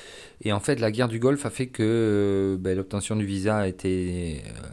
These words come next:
supprimée du jour au lendemain. Donc, euh, je suis pas parti aux États-Unis. J'étais un peu frustré. Je, voilà, ce côté, euh, la dernière séance, euh, quand j'étais gamin, les États-Unis, les cow-boys, euh,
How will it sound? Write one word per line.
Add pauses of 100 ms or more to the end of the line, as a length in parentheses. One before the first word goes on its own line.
(340)
supprimée
du
jour
au
lendemain.
Donc,
euh,
je
suis
pas
parti
aux
États-Unis. (680)
J'étais
un
peu
frustré. (160)
Je,
voilà,
ce
côté,
euh, (840)
la
dernière
séance,
euh,
quand
j'étais
gamin,
les
États-Unis,
les
cow-boys,
euh,